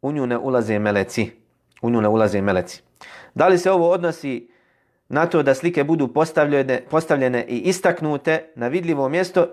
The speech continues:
ili općenito ako se slika nalazi u kući, u nju ne ulaze meleci? Iz drugih rivajeta se da zaključiti da se odnosi samo na slike koje su uzdignute, dok slike koje su,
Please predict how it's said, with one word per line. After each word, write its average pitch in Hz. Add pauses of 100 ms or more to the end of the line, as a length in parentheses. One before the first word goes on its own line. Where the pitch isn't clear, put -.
ili 208
općenito 185
ako 151
se 127
slika 170
nalazi 151
u 170
kući, 180 (220)
u 143
nju 143
ne 131
ulaze 131 (300)
meleci? 110 (440)
Iz 175 (840)
drugih 190
rivajeta 175
se 147
da 175
zaključiti 180
da 165
se 160
odnosi 180
samo 175
na 151
slike 165
koje 139
su 139
uzdignute, 120
dok 117
slike 180
koje 156
su, 139